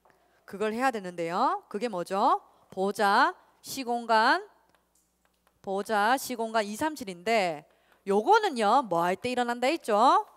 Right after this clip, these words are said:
예배할 때 일어납니다. 그래서 요거 중요합니다. 요거 하는 시간 반드시 있어야 돼요. 초등학교 삼 학년 때,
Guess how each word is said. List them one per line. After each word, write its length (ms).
예배할 560
때 360
일어납니다. 800
그래서 560
요거 280
중요합니다. 960
요거 380
하는 260
시간 560
반드시 500
있어야 280
돼요. 260
초등학교 460
삼 240
학년 480
때, 300